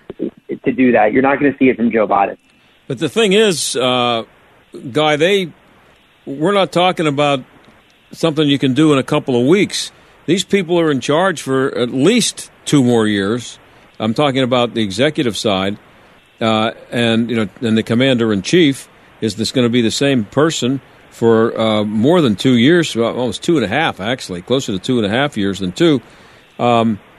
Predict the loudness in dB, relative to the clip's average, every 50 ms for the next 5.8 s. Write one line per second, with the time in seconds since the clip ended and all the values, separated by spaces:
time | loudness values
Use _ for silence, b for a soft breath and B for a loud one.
0 | -20 -20 -20 _ _ _ -10 -10 -8 -12 -12 -10 -6 -4 -4 -2 -2 -4 -4 -6
1 | -6 -2 -2 0 0 0 -2 -2 -4 -4 -4 -4 -4 -2 0 -2 0 0 0 0
2 | 2 0 0 0 0 0 0 0 -2 -2 -2 -4 -2 -2 -2 0 0 0 -2 -2
3 | -2 -2 -2 -2 -2 -2 -4 -4 -2 -4 -4 -4 -2 -2 -2 0 0 0 0 -2
4 | -2 -4 -4 _ -8 -4 -2 -2 -2 -2 -4 -6 -8 -6 -4 -2 0 0 0 0
5 | -2 -4 -2 0 0 0 0 0 0 0 2 0 0 -2 -4